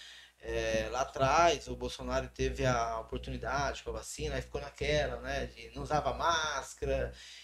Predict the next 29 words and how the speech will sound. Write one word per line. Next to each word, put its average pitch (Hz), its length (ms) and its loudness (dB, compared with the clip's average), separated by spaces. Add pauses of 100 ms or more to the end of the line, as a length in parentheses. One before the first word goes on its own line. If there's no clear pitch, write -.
Então, 135 160 2
ele 147 100 2
teve 160 280 4
esse, 165 600 2 (560)
ele 117 200 -2
teve 151 240 4
esse 151 180 -2
entrave 151 500 4
aí. 127 240 4
O 147 60 0
Dória, 170 600 8
né, 156 180 2
apostando 165 680 2
que, - 200 -8
ó, 107 360 6 (380)
vai 117 280 -4
dar, - 280 -6 (1040)
vai, 117 180 0 (360)
vai 123 140 -2
dar 135 160 6
a 139 40 4
segunda 156 440 2
onda, 156 280 6
a - 40 -2
terceira 143 440 0
onda. 151 720 4
E 135 100 -6
realmente, 185 640 4
né, 170 220 -6